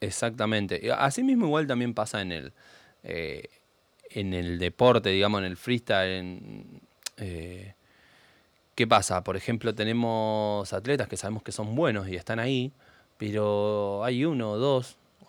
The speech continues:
tres que son ellos. Entran a la pista y donde entran a la pista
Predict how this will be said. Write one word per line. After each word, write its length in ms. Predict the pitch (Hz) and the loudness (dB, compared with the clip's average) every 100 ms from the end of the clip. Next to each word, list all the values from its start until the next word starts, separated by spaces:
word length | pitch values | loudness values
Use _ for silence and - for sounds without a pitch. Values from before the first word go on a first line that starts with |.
| - - | -16 -6
tres 440 | 127 117 - - _ _ _ _ _ _ _ _ _ _ _ - | -4 -4 -8 -20 _ _ _ _ _ _ _ _ _ _ _ -16
que 120 | 101 | -4
son 240 | 131 110 | -2 0
ellos. 260 | 127 - - _ _ _ _ - | -2 -4 -12 _ _ _ _ -4
Entran 300 | 123 139 101 | -2 0 0
a 80 | 90 | 0
la 140 | 92 | -2
pista 400 | 123 135 - 117 | -4 -6 -4 -4
y 100 | 92 | -2
donde 240 | 87 87 110 | -4 -4 -6
entran 180 | 123 95 | -4 -6
a 40 | |
la 80 | 85 | -6
pista 340 | 123 - 117 | -8 -6 -8